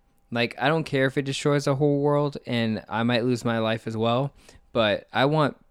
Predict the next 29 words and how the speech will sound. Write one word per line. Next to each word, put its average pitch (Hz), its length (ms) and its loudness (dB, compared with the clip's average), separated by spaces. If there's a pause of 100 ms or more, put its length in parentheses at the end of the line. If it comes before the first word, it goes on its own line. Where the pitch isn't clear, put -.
people 131 280 -2
to - 140 -4
know 107 400 2
how 110 480 -2
evil 110 340 -2
you 104 200 -4
people 107 380 -4
really 95 280 -2
are, 73 300 -8 (320)
that 110 100 0
you're 110 160 2
not, 104 440 -2
um, 95 480 -6 (580)
that 117 120 2
you're 120 120 6
not 117 200 4
anything 113 360 0
special." - 580 -8 (180)
And 117 160 0
that's 123 200 0
what 123 180 2
Doomsday 110 500 2
is 90 160 -4
here, 85 280 -6 (200)
is 117 180 0
Lex 127 220 0
Luthor's 131 340 0
proof 127 460 0
that 92 340 -4